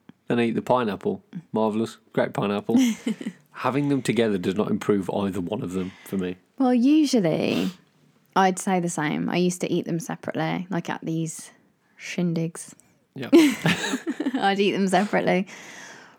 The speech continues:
Speaker 2: But that cheese was particularly cheesy.
Speaker 1: It was a hard cheese, wasn't it?
Speaker 2: It was a hard cheese, but it was,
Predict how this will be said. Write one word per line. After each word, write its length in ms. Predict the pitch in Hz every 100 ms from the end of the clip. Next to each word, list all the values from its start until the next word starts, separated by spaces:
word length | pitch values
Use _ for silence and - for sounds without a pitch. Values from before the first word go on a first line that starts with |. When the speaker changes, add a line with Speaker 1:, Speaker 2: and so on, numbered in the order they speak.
| _
Speaker 2:
But 240 | 240 - -
that 360 | 208 254 -
cheese 400 | - 214 180 170
was 140 | 190 180
particularly 880 | 208 - 240 233 - 214 185 175
cheesy. 680 | 170 - 165 165 175 175 180 - _ _
Speaker 1:
It 60 | 110
was 140 | 101
a 40 |
hard 400 | 104 - 101 98
cheese, 340 | 95 - 92 95
wasn't 320 | 101 92 92
it? 160 | 101 -
Speaker 2:
It 80 |
was 100 | 214
a 40 | 220
hard 320 | - 233 226
cheese, 260 | - 170 175
but 160 | 185
it 100 | 190
was, 220 | 185 185